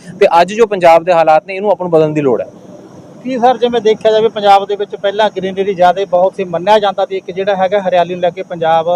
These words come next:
Speaker 2: ਸੋਨੇ ਦੀ ਚਿੜੀ ਵੀ ਕਿਹਾ ਜਾਂਦਾ ਸੀ ਫਸਲਾਂ ਨੂੰ ਲੈ ਕੇ,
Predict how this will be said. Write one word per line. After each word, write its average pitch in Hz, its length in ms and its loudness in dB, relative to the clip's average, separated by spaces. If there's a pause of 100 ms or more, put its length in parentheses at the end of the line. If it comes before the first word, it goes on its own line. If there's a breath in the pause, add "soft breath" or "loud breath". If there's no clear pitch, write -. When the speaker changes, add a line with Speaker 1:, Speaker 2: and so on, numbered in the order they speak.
(480)
Speaker 2:
ਸੋਨੇ 185 220 -2
ਦੀ 190 80 0
ਚਿੜੀ 185 220 -6
ਵੀ 196 80 -4
ਕਿਹਾ 175 280 -4
ਜਾਂਦਾ 165 260 -2
ਸੀ 170 220 -10
ਫਸਲਾਂ 160 300 -6
ਨੂੰ 170 100 -10
ਲੈ 156 140 -4
ਕੇ, 175 240 -10